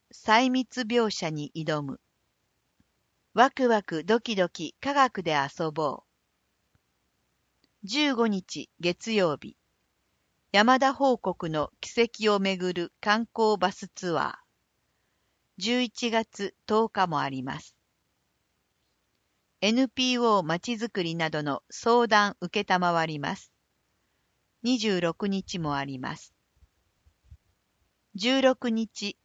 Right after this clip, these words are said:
火曜日、糖尿病教室。悩み事相談所。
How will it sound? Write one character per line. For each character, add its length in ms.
火 160
曜 280
日、 200
糖 240
尿 320
病 240
教 300
室。 420
悩 300
み 160
事 300
相 300
談 260
所。 300